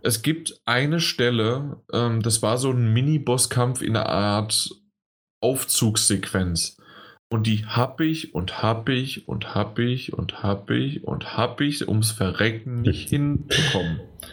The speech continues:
Speaker 1: Dann habe ich's irgendwann auf leicht gestellt. Ich glaub, das war sogar möglich. Ich kann mich nicht mehr ganz so genau erinnern. Ich kann mich nur noch an dieses Viech erinnern und ich kann mich daran erinnern,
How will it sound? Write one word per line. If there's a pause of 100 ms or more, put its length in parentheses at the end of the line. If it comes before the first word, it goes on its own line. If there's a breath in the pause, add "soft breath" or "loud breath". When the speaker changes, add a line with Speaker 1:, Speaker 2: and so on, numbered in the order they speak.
(640 loud breath)
Speaker 1:
Dann
habe
ich's
irgendwann
auf
leicht
gestellt.
Ich
glaub,
das
war
sogar
möglich.
Ich
kann
mich
nicht
mehr
ganz
so
genau
erinnern.
Ich
kann
mich
nur
noch
an
dieses
Viech
erinnern
und
ich
kann
mich
daran
erinnern,